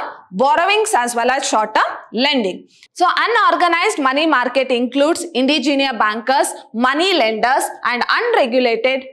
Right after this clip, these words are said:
non-banking financial institution. Now, why it is called as unorganized money market? Because it is not regulated under R B I. Whereas organized money market, it is regulated under R B I,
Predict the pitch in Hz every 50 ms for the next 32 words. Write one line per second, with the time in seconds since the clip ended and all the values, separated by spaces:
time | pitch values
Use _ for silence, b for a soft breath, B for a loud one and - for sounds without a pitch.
0 | - 226 233 247 277 339 359 254 226 220 220 226 226 269 285 294 311 311 311 214
1 | 214 208 208 208 208 - 359 - - - B B B B 269 311 311 320 320 269
2 | 208 196 - 208 180 175 196 B B B B B 262 349 440 494 381 269 277 320
3 | 392 539 539 508 392 381 403 403 392 - - 302 302 302 302 311 311 330 - -
4 | - - - - 269 339 453 480 - - 247 269 269 269 247 302 302 302 311 330
5 | 320 330 294 262 208 240 262 285 294 269 247 226 208 269 302 440 - - - -
6 | 262 233 - 277 269 240 254 269 269 262 262 254 247 254 311 - 554 480 - 294
7 | 240 226 269 277 269 247 233 226 240 240 240 233 226 - b b b b 208 220
8 | 220 226 427 - - - - - - - 220 226 208 190 180 208 226 226 196 -
9 | B B B B B 262 302 349 403 440 403 - - 240 262 277 294 269 330 381
10 | 403 415 480 480 453 339 294 269 254 277 302 294 277 254 247 240 247 269 269 330
11 | - - - - - - - - 226 - 254 254 - - - 190 254 240 233 320
12 | 349 403 415 392 - 440 453 403 294 247 240 233 233 - 208 226 220 226 196 220
13 | 220 262